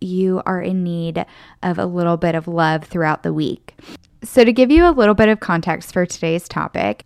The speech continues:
I had a trip this past week. I call these trips leanovers. Many in the industry will call them different things. So whether you call it a leanover, an illegal, I'm trying to think of some other names for it, but basically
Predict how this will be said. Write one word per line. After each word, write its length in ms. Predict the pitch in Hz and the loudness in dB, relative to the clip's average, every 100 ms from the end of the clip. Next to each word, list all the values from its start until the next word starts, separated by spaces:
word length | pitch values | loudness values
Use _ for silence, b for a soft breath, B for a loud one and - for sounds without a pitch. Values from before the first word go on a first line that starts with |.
| _ | _
I 120 | 214 | 6
had 160 | 220 269 | 8 6
a 100 | 302 | 4
trip 320 | - 220 202 | 2 0 2
this 360 | 233 196 196 190 | -2 0 0 2
past 340 | 262 285 - | 0 0 0
week. 340 | 185 165 180 B B B B B | -2 -2 -6 B B B B B
I 80 | - | -10
call 240 | 185 175 | -2 0
these 200 | 180 214 | 2 0
trips 320 | - 262 254 - | 0 -2 -4 -6
leanovers. 960 | 208 185 170 151 147 147 170 214 - 185 | -4 -2 0 -2 -4 -4 -4 -6 -8 -8
Many 480 | 185 165 170 170 - | -4 -2 -2 -4 -6
in 260 | 175 165 165 | -6 -4 -6
the 80 | |
industry 680 | - 170 165 160 - 165 156 | -6 -8 -8 -10 -8 -6 -4
will 180 | 156 175 | -4 -6
call 280 | 165 165 156 | -6 -6 -4
them 120 | 156 | -4
different 420 | 156 151 - - | -6 -6 -8 -8
things. 380 | - 143 156 170 | -6 -6 -6 -10
So 240 | - 151 151 | -10 -10 -8
whether 460 | 156 151 151 151 | -8 -8 -8 -10
you 160 | - 160 | -12 -14
call 240 | - 151 | -12 -12
it 80 | 151 | -8
a 160 | 160 - | -10 -8
leanover, 720 | 208 254 254 240 220 214 196 185 | 0 4 4 4 2 0 -2 -4
an 100 | 185 | -6
illegal, 880 | 165 175 226 214 196 190 185 180 - b b b b b | -10 -6 -6 -4 -4 -4 -4 -6 -10 b b b b b
I'm 260 | b _ - | b _ -12
trying 160 | 156 | -10
to 60 | 147 | -8
think 180 | 160 165 | -8 -10
of 100 | 170 | -4
some 140 | 208 | -2
other 420 | 185 170 170 175 - - _ | 0 -2 -4 -6 -12 -20 _
names 440 | 196 175 160 175 - | -4 -2 -2 -6 -6
for 200 | 170 160 | -2 0
it, 120 | 156 | 0
but 100 | 202 | 4
basically 800 | 262 285 - 240 208 185 175 | 4 4 0 -4 -4 -2 -2